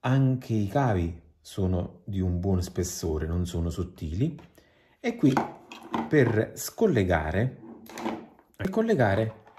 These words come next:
quest'altra applicazione. La presa non può essere messa in modo errato, poiché ci sono i connettori dentro che sono più piccoli e più grossi, quindi di conseguenza non può essere messo in modo errato.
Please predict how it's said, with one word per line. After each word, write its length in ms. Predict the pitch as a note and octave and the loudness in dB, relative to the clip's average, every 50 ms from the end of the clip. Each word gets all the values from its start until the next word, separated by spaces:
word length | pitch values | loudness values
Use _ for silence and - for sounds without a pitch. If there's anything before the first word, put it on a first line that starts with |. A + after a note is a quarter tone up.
| - - - - - - - - | -20 -18 -18 -18 -18 -20 -20 -8
quest'altra 560 | - - F#3 F3 - - B2+ A2+ - - G#2+ | 0 0 2 2 4 2 2 2 4 2 0
applicazione. 640 | F#2+ - - G2 F2+ F2 C#2+ - - - E2 D#2+ D2+ - - _ _ _ _ _ _ _ - _ _ _ _ _ _ _ _ - - - - | 0 0 0 0 0 0 0 -2 -4 -6 -6 -6 -6 -10 -14 _ _ _ _ _ _ _ -20 _ _ _ _ _ _ _ _ -20 -20 -8 -2
La 140 | A2 G2+ G#2 | -2 0 2
presa 600 | A2 D#3+ F3+ F#3+ F#3 - G#3 G#3 G#3 G3+ - - | 2 4 4 4 4 4 2 0 0 -2 -6 -2
non 220 | - B2+ C3+ C3 | 0 2 2 2
può 160 | B2 - A#2 G#2+ | 2 2 0 0
essere 340 | G2+ - - - G2 F#2 | 0 0 -2 0 0 2
messa 500 | F#2 F#2+ F#2 F2+ - - - - F2 F2+ - | 4 4 2 2 -2 -6 -6 -6 -6 -4 -2
in 120 | G#2 F#2+ F#2 | -2 0 2
modo 240 | F2+ F2+ F2 F2 | 2 2 2 2
errato, 640 | F2+ F2+ F2 E2+ E2 D2+ D#2 E2+ - D3 D#3 D#3 - - - _ | 2 2 2 0 -2 -4 -4 -4 -4 -4 -4 -4 -8 -14 -14 _
poiché 220 | - B2 A#2+ A2 | -2 0 0 0
ci 120 | F#2+ A2 | 0 -2
sono 260 | G2 F#2 G2 F2 E2+ E2+ | -2 0 0 0 2 2
i 60 | F2+ | 2
connettori 460 | A2 B2+ D3+ E3 E3+ - G#3 E3+ C#3 | 0 0 0 0 0 0 0 2 2
dentro 720 | G2+ G#2 G#2+ A2+ A2 - - C3 C3+ C3+ - - _ _ | 2 2 2 0 0 0 0 0 0 -4 -8 -16 _ _
che 120 | _ - B2+ | _ -6 -6
sono 360 | - - - A2+ F2+ F#2+ F#2+ | -6 -2 0 0 2 2 0
più 180 | F#2+ - F3 - | -2 -4 -6 -4
piccoli 520 | - G#2+ - - - G#2+ F#2+ - - - | -4 -4 -2 0 0 0 0 0 -4 -6
e 100 | - F#2+ | -8 -10
più 200 | - - F#2+ E2+ | -6 -6 -6 -6
grossi, 680 | E2 F2+ F2 E2 E2 - - - G2 F#2+ F#2+ - - - _ _ | -4 -4 -6 -6 -8 -10 -10 -8 -8 -8 -8 -10 -16 -20 _ _
quindi 240 | _ B2 G2+ F2+ | _ -2 0 0
di 80 | F2+ B2 | 2 2
conseguenza 720 | D#3 E3 D3+ - - G2 F#2+ F#2 F#2 F#2+ F#2 - A2+ - - | 2 2 2 2 0 2 2 2 2 2 2 0 -2 -4 0
non 200 | A#2+ B2+ C#3 C3 | 0 2 2 2
può 160 | C3+ B2 G#2+ | 2 2 2
essere 320 | F#2+ - - - A#2 A#2+ | 2 0 -2 -2 0 2
messo 520 | G#2 F#2 E2+ - - - - G2 F#2 - - - | 2 2 0 -2 -4 -6 -6 -8 -8 -8 -2 0
in 120 | B2 A2 | 2 4
modo 260 | G#2+ G2 F2 E2 E2+ | 4 4 4 4 2
errato. 580 | E2 D#2 D2+ D#2 - - - - F2+ E2 - | 0 -2 -2 -6 -8 -8 -8 -8 -10 -10 -10